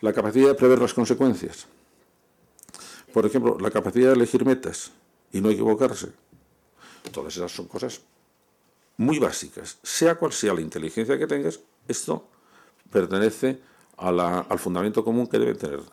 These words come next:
todas las cosas. Por ejemplo, vamos a hablar de problemas. ¿Cómo me enfrento con problemas? Bueno,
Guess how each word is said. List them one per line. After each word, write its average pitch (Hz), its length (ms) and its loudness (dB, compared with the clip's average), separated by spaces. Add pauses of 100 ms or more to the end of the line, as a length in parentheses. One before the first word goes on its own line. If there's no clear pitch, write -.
todas 71 200 -6
las - 140 -14
cosas. - 420 -20 (800)
Por 156 120 0
ejemplo, 156 300 -4 (520)
vamos 170 200 -4
a 185 40 2
hablar 175 140 0
de 175 100 0
problemas. 98 600 0 (180)
¿Cómo 180 180 -2
me 165 60 0
enfrento 139 280 -2
con 110 140 0
problemas? 64 520 -10 (2000)
Bueno, 101 460 -2